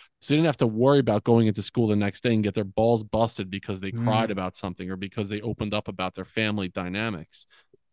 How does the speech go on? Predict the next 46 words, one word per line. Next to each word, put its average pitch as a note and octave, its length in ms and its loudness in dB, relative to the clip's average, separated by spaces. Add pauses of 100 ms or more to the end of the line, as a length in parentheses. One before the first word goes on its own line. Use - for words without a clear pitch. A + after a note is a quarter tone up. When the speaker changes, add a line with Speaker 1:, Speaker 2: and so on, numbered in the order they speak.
Speaker 1:
And G#2+ 100 -4
what A#2 80 2
I D3+ 100 6
started C#3 240 2
to G#2 60 -2
do G2+ 160 -2
was G#2 140 -2
just A2+ 140 -6
share A#2 220 0
my A2 180 0
own G#2+ 200 -2
story D3 400 -4
with F#2+ 180 -6
them, F2+ 240 -8
and F#2+ 100 -6
they, F#2+ 300 -4 (160)
they G2+ 180 -4 (180)
connected A#2 440 -4
in G2+ 80 -4
a G2 60 -4
lot G2+ 180 -2
of F#2+ 80 -4
ways. G#2+ 460 -4 (800)
So C#3 180 -2
after D#3 220 0
graduating B2+ 540 0
from F#2+ 160 -8
college, A#2+ 520 -4
I F#2 140 -8
taught A#2+ 320 -4
for A2 140 -10
a G2+ 40 -8
very G#2 220 -2
short A#2 220 -10
period A2 240 -8
of G#2 80 -18
time. F#2+ 240 -6
I F#2+ 60 -6
taught G#2+ 220 -8
for - 140 -16
five A2 300 -2
years. F#2+ 460 -6 (460)
Uh, F2 180 -4
got A2 180 -4
my A2 100 2
master's A2 560 -2